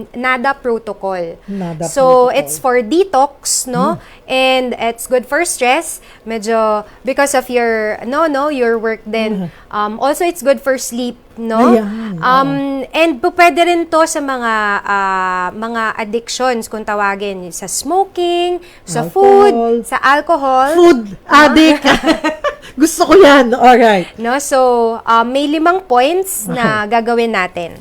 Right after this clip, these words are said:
Speaker 2: Go ahead.
Speaker 1: So,
Speaker 2: Ayan
Speaker 1: unang-una,
Speaker 2: po. Ilang
Speaker 1: kailangan natin ng
Speaker 2: Kailangan ko bang tumahimik at uma-, ku-, pumirme?
Speaker 1: Hindi naman po.
Speaker 2: Okay.
Speaker 1: <laughs> So,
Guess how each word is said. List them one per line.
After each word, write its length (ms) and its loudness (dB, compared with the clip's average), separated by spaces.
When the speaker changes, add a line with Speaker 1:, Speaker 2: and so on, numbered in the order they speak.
Speaker 2:
Go 220 0
ahead. 260 0
Speaker 1:
So, 160 -4
Speaker 2:
Ayan 220 2
Speaker 1:
unang-una, 640 2
Speaker 2:
po. 100 -20
Ilang 220 4
Speaker 1:
kailangan 400 0
natin 340 -4
ng 300 -2
Speaker 2:
Kailangan 340 2
ko 140 2
bang 240 4
tumahimik 640 0
at 180 -4
uma-, 320 -2
ku-, 160 2
pumirme? 720 4
Speaker 1:
Hindi 280 2
naman 320 0
po. 160 -8
Speaker 2:
Okay. 580 2
Speaker 1:
<laughs> 0 -
So, 160 -2